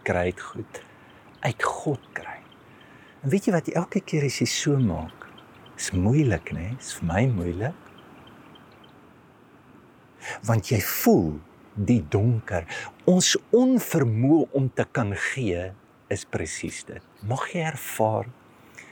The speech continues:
hoe die Here jou vandag laat sien, laat voel,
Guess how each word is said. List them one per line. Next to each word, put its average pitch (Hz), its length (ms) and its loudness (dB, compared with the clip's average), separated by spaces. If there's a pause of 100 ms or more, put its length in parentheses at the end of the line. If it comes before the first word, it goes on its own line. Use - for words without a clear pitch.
(1200)
hoe 135 140 0
die 147 100 6
Here 147 400 4
jou 143 240 2
vandag - 1120 -2 (420)
laat - 240 -4
sien, 87 720 0 (340)
laat 120 320 -2
voel, 92 600 0